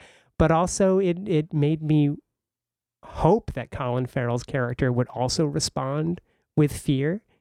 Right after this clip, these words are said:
and he kind of does. But I, I think that training the camera on something very funny and unexpected, and also something very violent, and then juxtaposing those two,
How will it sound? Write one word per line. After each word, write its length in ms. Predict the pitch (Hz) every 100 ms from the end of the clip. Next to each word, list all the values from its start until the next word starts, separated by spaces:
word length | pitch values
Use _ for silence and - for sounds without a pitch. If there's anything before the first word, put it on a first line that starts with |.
| _ -
and 220 | 139 127
he 100 | 135
kind 320 | - 127 135
of 140 | 156
does. 400 | 151 156 175 196 - _ _ _
But 240 | 180 160 185
I, 160 | 165 160
I 120 | 160
think 300 | 151 185 180
that 240 | - 156 143 - _
training 400 | - 165 165 175
the 60 | 175
camera 340 | - 151 151
on 100 | 139
something 360 | 127 135 131 120
very 300 | 117 127 139 - _ _ _ _ _ _
funny 340 | - 135 143
and 80 | 151
unexpected, 680 | 131 123 - 127 117 160 170
and 140 | - 131
also 200 | 131 143
something 400 | - 139 135 123
very 200 | 120 113
violent, 560 | 107 104 110 156 208 -
and 100 | 127
then 120 | 117
juxtaposing 640 | 117 113 - 127 120 139 156
those 180 | 175
two, 260 | - 196 226